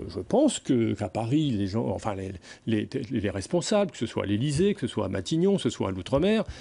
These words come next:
peut-être ont pris conscience, euh, d'une situation qu'elle n'a, qui, que tout, que tous ces responsables n'avaient pas très bien peut-être analysée au départ, parce qu'on a peut-être aussi, euh, des responsables politiques locaux qui les ont,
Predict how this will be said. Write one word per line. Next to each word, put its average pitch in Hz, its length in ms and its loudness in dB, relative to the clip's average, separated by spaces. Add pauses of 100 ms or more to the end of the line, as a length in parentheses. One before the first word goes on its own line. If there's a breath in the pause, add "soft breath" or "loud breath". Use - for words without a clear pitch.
(200 loud breath)
peut-être 135 300 2
ont 117 80 2
pris 196 200 2
conscience, 135 720 -2 (300 loud breath)
euh, 110 280 4
d'une 113 260 2
situation 127 800 0
qu'elle 107 200 0
n'a, 110 200 0
qui, 117 240 0 (260 loud breath)
que 135 80 2
tout, 131 220 -2
que 123 160 2
tous 131 160 0
ces - 120 0
responsables 120 600 0
n'avaient 107 200 2 (200)
pas 117 100 2
très - 400 0
bien 127 260 2
peut-être 117 320 0
analysée 107 460 0
au 104 120 2
départ, 147 440 2 (460 loud breath)
parce 92 180 0
qu'on 120 560 4 (340 loud breath)
a 107 60 4
peut-être - 280 -2
aussi, 139 360 0
euh, 98 180 2 (200 loud breath)
des 104 120 2
responsables 101 800 0
politiques 101 480 0
locaux 113 420 2
qui - 120 -4
les 95 400 0
ont, 107 340 2